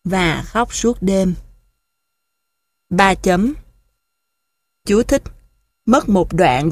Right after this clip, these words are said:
trong bản thảo. Hết chú thích. Một buổi sáng cuối xuân, trời oi bức. Hoang sai A Thích đem quân sĩ và cung nữ ra thiết trướng ở hồ Trúc Bạch để cùng công chúa ra đấy hóng gió nghỉ mát.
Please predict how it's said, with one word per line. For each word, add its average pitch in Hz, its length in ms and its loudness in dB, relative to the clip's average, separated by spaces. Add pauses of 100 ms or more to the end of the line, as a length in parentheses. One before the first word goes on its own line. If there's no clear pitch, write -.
trong 196 280 0
bản 180 260 0
thảo. 170 340 -2 (600)
Hết 226 280 0
chú 220 120 2
thích. 247 220 0 (1400)
Một 196 240 2
buổi 170 200 4
sáng 214 460 0
cuối 208 200 4
xuân, 214 400 2 (300)
trời 185 280 2
oi 190 280 0
bức. 233 220 2 (520)
Hoang 208 320 0
sai 208 300 -2
A 196 220 0
Thích 262 320 -2
đem 202 300 0
quân 202 200 0
sĩ 170 320 0
và 208 140 0
cung 196 320 -2
nữ 170 380 0
ra 202 280 0
thiết - 360 -4
trướng 202 320 4
ở 160 140 0
hồ 196 260 2 (100)
Trúc 254 200 -4
Bạch 180 180 -2 (480)
để 165 140 4
cùng 180 260 2
công 190 220 0
chúa 196 360 2
ra 196 160 0
đấy 175 280 2
hóng 220 280 -2
gió 190 240 0
nghỉ 208 240 0
mát. 214 320 0